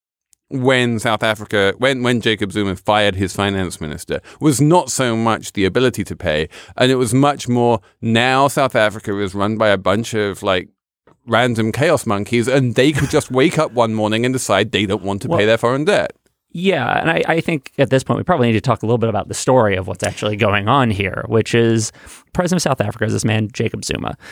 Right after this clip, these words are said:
Speaker 2: And he is what you might call a, maybe a Zulu nationalist. He's, you know, the, South Africa is kind of run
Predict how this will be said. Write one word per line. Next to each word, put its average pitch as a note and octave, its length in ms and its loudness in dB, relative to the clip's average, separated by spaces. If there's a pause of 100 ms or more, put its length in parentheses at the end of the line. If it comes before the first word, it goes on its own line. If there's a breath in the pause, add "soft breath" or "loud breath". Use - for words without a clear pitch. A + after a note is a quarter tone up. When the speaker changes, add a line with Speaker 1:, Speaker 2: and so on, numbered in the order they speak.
(380 loud breath)
Speaker 2:
And A2+ 480 0
he D3 240 0
is D3 380 0
what - 180 -6
you C3 80 -2
might C3+ 200 0
call C3 420 2
a, A2+ 260 2 (460 soft breath)
maybe D#3+ 240 0
a C3 60 6
Zulu B2+ 480 4
nationalist. B2+ 640 -2
He's, C3 320 0
you C#3 80 2
know, A2+ 100 2
the, G#2+ 340 -2 (240)
South C#3+ 240 -2
Africa C#3 260 0
is A2+ 100 -2
kind B2+ 160 0
of G#2 120 -2
run A#2 380 4